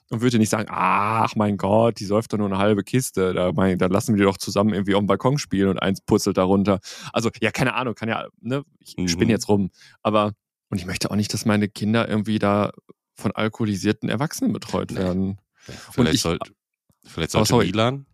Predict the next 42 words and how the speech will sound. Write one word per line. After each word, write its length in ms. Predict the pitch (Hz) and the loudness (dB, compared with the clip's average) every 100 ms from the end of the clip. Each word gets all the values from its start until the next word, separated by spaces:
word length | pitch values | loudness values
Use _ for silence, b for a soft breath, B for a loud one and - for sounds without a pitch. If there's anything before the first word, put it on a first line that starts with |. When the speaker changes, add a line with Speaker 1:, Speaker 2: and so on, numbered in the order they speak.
| _ _ - | _ _ -16
Speaker 2:
Milan 360 | - 90 101 98 | -10 -2 -2 -2
und 120 | 85 | -2
Charlotte 360 | 92 87 - | -2 -4 -4
setzen 320 | 95 87 - 85 | -4 -6 -6 -12
sich 160 | 82 | -10
mal 80 | 85 | -8
einen 80 | 82 | -8
Abend 280 | - 80 80 | -6 -6 -6
hin 220 | 87 113 | -8 -8
und 200 | - 87 | -10 -14
knallen 280 | - 85 82 | -8 -4 -4
sich 140 | 82 | -4
jeder 180 | - 85 | -6 -6
drei 200 | 80 82 | -4 -4
Flaschen 360 | - 92 - 78 | -4 -6 -6 -4
Wein 220 | 80 98 | -2 -2
hin 280 | 117 160 202 b b b | -2 -4 -8 b b b
und 120 | 85 | -6
dann 80 | 87 | -4
nimmt 160 | 90 - | -4 -4
sie 100 | 92 | -8
die 100 | 87 | -4
Kinder 280 | 107 113 | -4 -2
und 80 | 117 | -2
setzt 160 | 110 - | -4 -4
sie 100 | 101 | -4
Milan 320 | 104 101 95 | -2 0 -2
auf 120 | 71 | -4
den 80 | 95 | -8
Schoß 320 | - 90 80 | -4 -4 -4
und 80 | 78 | -6
sagt, 180 | 73 - | -6 -4
„So, 80 | 78 | -4
und 60 | |
jetzt 160 | 78 - | -2 -4
kümmerst 300 | - 73 - | -6 -6 -6
du 40 | |
dich 140 | - - | -8 -8
mal 100 | - | -8
acht 140 | - | -8
Stunden 320 | - - 67 | -8 -8 -8
drum.“ 240 | - 71 | -8 -10